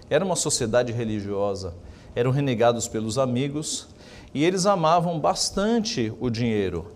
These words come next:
Mateus faz um registro, em Mateus capítulo cinco, di-, eh, dirigindo-se aos publicanos, Jesus se dirigindo aos publicanos, diz assim: "Porque se me amardes, se amardes os que vos amam, que recompensa tendes?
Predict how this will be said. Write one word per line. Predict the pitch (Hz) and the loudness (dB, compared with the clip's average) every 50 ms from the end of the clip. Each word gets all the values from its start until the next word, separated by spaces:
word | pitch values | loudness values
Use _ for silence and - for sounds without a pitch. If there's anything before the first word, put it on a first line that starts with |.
| - - - - - - | -20 -20 -20 -16 -8 -2
Mateus | 123 127 123 - 160 160 165 160 147 - | 0 0 0 2 2 2 2 2 0 0
faz | - 156 139 131 123 | 4 4 4 4 4
um | 131 | 0
registro, | 127 127 113 110 113 139 180 214 - - - 110 | 0 0 0 0 0 0 0 0 0 -2 -6 -6
em | 101 | -4
Mateus | 107 107 104 - 120 113 - - | -4 -4 -2 -2 -2 -4 -4 -2
capítulo | - 107 104 120 107 - 104 98 | -4 -4 -4 -6 -8 -6 -6 -6
cinco, | - - - - 196 208 202 - - 85 82 - - - - - - - - - - | -2 -2 -2 -2 -2 -4 -4 -4 -6 -10 -10 -10 -16 -20 -20 -20 -20 -20 -20 -18 -14
di-, | - 113 107 - - - | -12 -12 -12 -12 -10 -8
eh, | - 113 107 104 | -4 -2 -2 -2
dirigindo-se | 104 110 143 160 151 135 117 98 123 170 214 226 185 170 - - 143 | 0 0 2 2 2 2 0 0 2 2 2 2 2 2 2 2 0
aos | 131 - | 0 0
publicanos, | - 127 117 113 110 - 160 185 180 147 117 | -2 -2 -2 -2 -2 0 0 0 0 0 0
Jesus | 127 139 127 120 175 175 - | 2 2 2 2 0 0 0
se | - - - 151 | -2 -2 -2 -2
dirigindo | 127 131 139 127 120 107 120 165 180 156 | 0 0 -2 -2 -2 -2 -2 -2 -2 0
aos | 139 131 - | -2 -2 -2
publicanos, | - 123 117 110 101 - 147 165 165 139 120 107 - - - | -4 -4 -4 -4 -4 -2 -2 -2 0 -2 -2 -4 -6 -8 -6
diz | 123 123 135 123 | -4 -4 -2 -2
assim: | 127 117 - - 123 104 98 - - - - - - - - | -2 -2 -2 -2 -2 -4 -4 -6 -12 -18 -20 -20 -20 -12 -4
"Porque | - 143 143 - 180 | -4 -4 -2 -2 0
se | 160 - - 190 | 2 2 2 0
me | 190 185 170 | 0 0 0
amardes, | 156 139 143 151 180 196 190 156 147 139 139 - - - - - | 2 2 2 2 2 2 2 0 -2 -2 -2 -2 -2 -4 -4 -4
se | - - - 220 | -4 0 4 4
amardes | 190 165 147 165 220 240 190 151 156 | 4 4 6 4 4 4 4 2 0
os | 147 - | -2 0
que | - 160 | 0 -2
vos | 139 143 131 120 | -2 -2 -2 0
amam, | 147 156 165 165 | 0 -2 -2 -4
que | - - | -6 -6
recompensa | 190 185 208 196 208 190 175 160 180 170 165 - 170 147 | -6 -4 -4 -6 -4 -6 -6 -4 -4 -4 -4 -2 -4 -4
tendes? | - 151 135 131 117 98 98 - - - - | -2 -2 -2 0 0 -2 -2 -4 -6 -8 -10